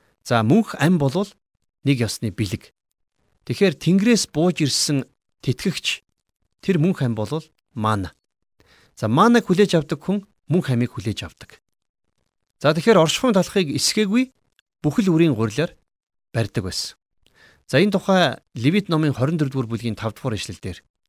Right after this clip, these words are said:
Тэгээд тэр сайн гурилыг авч түүгээр 12 боовыг жигних бөгөөд Бовтус бүрт Ифагийн 10:2 байх болоо гэж хэлдэг. Тэгэхээр бид нэр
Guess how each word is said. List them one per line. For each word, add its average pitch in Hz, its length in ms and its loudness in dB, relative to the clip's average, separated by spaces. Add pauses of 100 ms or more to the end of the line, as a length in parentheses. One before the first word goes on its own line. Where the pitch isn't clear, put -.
(840)
Тэгээд 196 320 2
тэр 202 160 4
сайн 202 320 2
гурилыг 156 320 0
авч - 400 -2
түүгээр 151 400 -2
12 139 640 0
боовыг 113 400 -2
жигних 120 400 -4
бөгөөд 104 400 -8 (680)
Бовтус 135 560 -2
бүрт 185 240 -8 (240)
Ифагийн 151 480 -2
10:2 147 640 0
байх 110 240 -6
болоо 104 400 0 (320)
гэж 104 140 -12 (100)
хэлдэг. - 240 -18 (1120)
Тэгэхээр 208 240 2
бид 190 160 0
нэр 185 240 4